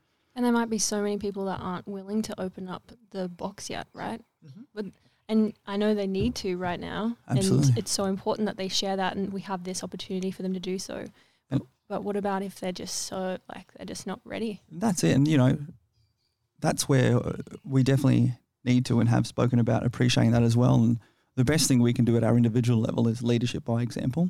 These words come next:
Speaker 1: Yeah.
Speaker 2: you know, do your part, look out for others that you can help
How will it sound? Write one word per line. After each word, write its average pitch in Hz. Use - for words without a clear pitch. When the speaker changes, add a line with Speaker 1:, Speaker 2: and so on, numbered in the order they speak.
Speaker 1:
Yeah. 226
Speaker 2:
you 127
know, 131
do 123
your 117
part, 113
look 131
out 120
for 113
others 110
that -
you 120
can 113
help 110